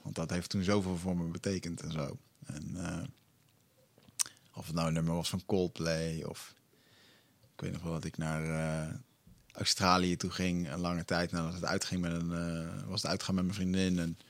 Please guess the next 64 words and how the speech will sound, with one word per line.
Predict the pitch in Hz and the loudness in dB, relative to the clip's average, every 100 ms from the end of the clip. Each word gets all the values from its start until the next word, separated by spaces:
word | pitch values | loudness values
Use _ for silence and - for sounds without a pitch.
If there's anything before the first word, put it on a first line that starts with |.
| - - - - - - - - - - - - - - | -20 -20 -20 -20 -18 -16 -18 -20 -20 -20 -20 -20 -20 -6
eh, | 90 87 85 | -2 0 2
na | 87 98 98 | 6 8 8
een | |
moeilijke | 101 110 107 | 10 8 6
periode | - 104 98 104 | 4 4 6 6
g-, | 95 - | 4 2
ja, | 107 98 | 2 2
ging | 82 98 | 4 0
ik | 87 | 2
eigenlijk | 95 92 - - | 2 0 -4 -10
voor, | - 95 87 73 | -6 -2 -2 -4
voor, | - | -6
om, | 98 90 85 | -2 -2 -2
om, | - | -6
eigenlijk | - 95 95 | 2 2 2
om | 98 | 0
mezelf | 90 87 104 101 - | 2 6 6 4 0
staan | - 101 78 78 | 0 2 2 2
weer. | 82 76 71 | 0 0 -2
En | 64 80 - _ - | -4 -8 -12 _ -16
dat | - | -8
nummer | 107 92 85 | -2 0 2
You | 90 95 | 2 4
Got | 95 87 | 2 2
The | 82 | 0
Love | 85 87 60 - | 4 4 2 -2
is | - | -4
ook | 82 - | -6 -4
echt | - | -4
zo'n, | 85 76 71 | -4 -4 -2
eh, | 73 69 69 | -2 -4 -6
er | - - _ - | -10 -16 _ -12
kwam | 80 | -10
toen | - | -6
zo'n | 78 78 | -6 -4
houseversie | 80 95 - 92 82 78 | -4 -2 2 2 2 -2
van | 82 | -4
of | 80 | -2
zo, | - 73 | -4 -4
ik | 76 | -2
weet | 76 | -2
niet. | 69 - | -4 -2
En | |
dat, | 78 73 - | -2 -2 -4
als | - 80 | -4 -2
ik | |
het | 90 | 2
nu | 92 | 6
nog | 123 123 | 8 8
hoor, | 110 107 | 6 4
denk | 98 92 | 4 4
ik, | 85 | 4
"Oh | |
ja, | 95 80 | 4 4
toen | 82 82 | -2 -4
was | |
ik | 73 | -4
mijn | - | -4
tickets | 73 85 - | -2 -2 0
aan | 82 | -2
het | |
boeken | 78 - | -2 -6
voor | - | -2
Sydney," | - 85 80 | -2 0 -4